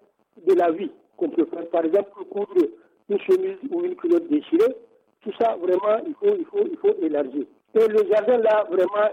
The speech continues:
il faudrait qu'on revienne là-dessus. Il faut que ça soit, que l'État prenne ça en charge au niveau des donations, là, des donations de terrain, là. Il faut qu'une fois que le terrain est donné à l'école, il ne faut pas que quelqu'un revienne là-dessus.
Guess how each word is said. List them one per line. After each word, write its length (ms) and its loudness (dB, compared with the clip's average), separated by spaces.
il 60 -8
faudrait 360 0
qu'on 200 -6
revienne 320 2
là-dessus. 300 -2
Il 60 -12
faut 140 -20
que 140 0
ça 180 0
soit, 260 0
que 80 2
l'État 400 2
prenne 260 0
ça 200 0
en 180 -10
charge 180 -2
au 120 2
niveau 340 2
des 100 0
donations, 460 0
là, 180 0
des 140 -6
donations 400 -2
de 100 -6
terrain, 300 -4
là. 160 -10
Il 60 -20
faut 140 2
qu'une 340 -8
fois 240 0
que 60 -2
le 160 -4
terrain 320 0
est 120 -8
donné 420 2
à 100 -6
l'école, 440 -2
il 400 -20
ne 40 -12
faut 120 -2
pas 80 2
que 140 0
quelqu'un 320 -2
revienne 380 0
là-dessus. 380 -14